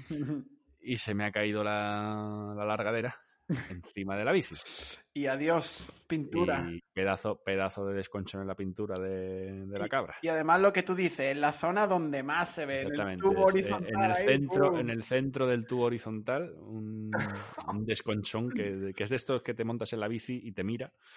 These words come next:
Speaker 2: eh, que miras para abajo al pedalear y te mira, mm, que vas a buscar el bote de agua y te mira.
Speaker 1: Y te sigue mirando.
Speaker 2: Eh.
Speaker 1: <laughs> Oh, pues nada, excusa, excusa, ya tienes excusa pa' pintar la bici.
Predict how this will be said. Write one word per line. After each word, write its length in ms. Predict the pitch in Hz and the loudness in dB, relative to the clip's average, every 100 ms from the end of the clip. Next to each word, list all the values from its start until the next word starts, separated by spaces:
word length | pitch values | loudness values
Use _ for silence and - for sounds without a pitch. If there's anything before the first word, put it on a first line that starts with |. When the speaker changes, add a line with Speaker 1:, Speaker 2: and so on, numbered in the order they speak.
| - - - - | -20 -20 -20 -14
Speaker 2:
eh, 560 | 110 98 95 95 92 90 | -6 -2 -2 -2 -4 -4
que 120 | 95 | -2
miras 240 | 98 110 104 | 0 0 0
para 180 | 110 104 | 0 2
abajo 300 | 107 104 107 101 | 2 0 0 0
al 140 | 98 | 0
pedalear 460 | 101 95 95 101 107 - | -2 -2 0 0 -2 -4
y 80 | |
te 120 | 98 101 | -4 0
mira, 320 | 113 120 165 - 196 170 82 160 - - _ 285 | 0 -2 -4 -6 -6 -6 -10 -12 -14 -20 _ -14
mm, 680 | 131 110 101 95 92 92 95 | -8 -6 -6 -6 -8 -10 -10
que 180 | - 104 | -2 2
vas 220 | 110 113 | 2 2
a 40 | |
buscar 320 | 123 120 123 117 | 0 0 0 2
el 100 | 113 | 2
bote 200 | 113 113 | 2 2
de 100 | 110 | 2
agua 260 | 110 107 107 | 2 2 0
y 120 | 113 | -2
te 100 | 101 | 0
mira. 300 | 104 117 143 - | 0 2 0 0
Speaker 1:
Y 20 | |
te 100 | 185 | 0
sigue 320 | 165 214 240 | 4 4 6
mirando. 560 | 208 190 196 208 202 214 | 6 8 6 6 4 4
Speaker 2:
Eh. 100 | - | 4
Speaker 1:
<laughs> 480 | - 185 185 165 - _ _ _ _ _ 156 | 2 -2 -2 -2 -8 _ _ _ _ _ -2
Oh, 200 | 143 117 - - - - - | -2 -2 -12 -12 -12 -14 -4
pues 160 | 170 | 0
nada, 240 | 156 170 240 | 2 8 8
excusa, 500 | - 196 185 202 196 | 8 2 6 4 4
excusa, 420 | 165 - 175 190 | -2 -2 -2 0
ya 140 | 180 | -2
tienes 200 | 175 175 | -2 -2
excusa 320 | 170 180 175 175 | -4 -4 -4 -2
pa' 100 | 175 | -2
pintar 240 | 175 180 | 0 0
la 80 | 190 | 0
bici. 420 | 269 151 139 - | -2 -8 -12 -16